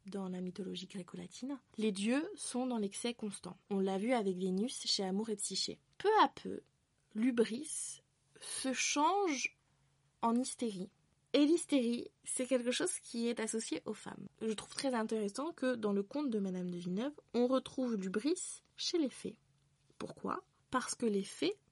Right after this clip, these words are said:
ce sont à mon sens, la représentation de la divinité dans le folklore. Dans ce texte, il n'y a pas de dieu ou de déesse, mais il y a des fées.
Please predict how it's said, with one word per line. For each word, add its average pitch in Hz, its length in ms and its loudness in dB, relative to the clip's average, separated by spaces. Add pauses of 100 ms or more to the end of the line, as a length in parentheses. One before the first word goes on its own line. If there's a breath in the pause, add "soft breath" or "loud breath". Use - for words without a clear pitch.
(120)
ce - 220 -4
sont 240 380 -2 (280)
à 190 60 -4
mon 180 160 -4
sens, - 440 -6
la 240 220 8
représentation 208 920 0 (280)
de 220 100 8
la 214 140 6
divinité 180 680 -4 (160)
dans 214 160 -2
le 220 60 -2
folklore. - 560 -12
Dans 214 180 6
ce 208 140 0
texte, 247 360 0
il 202 60 -2
n'y 196 80 0
a 185 80 -2
pas 196 160 -2
de 160 140 -8
dieu 175 260 -2
ou 175 140 -2
de - 120 -18
déesse, 190 600 -8
mais 202 140 2
il 196 100 2
y 214 60 2
a 233 60 0
des 190 100 0
fées. 269 340 -6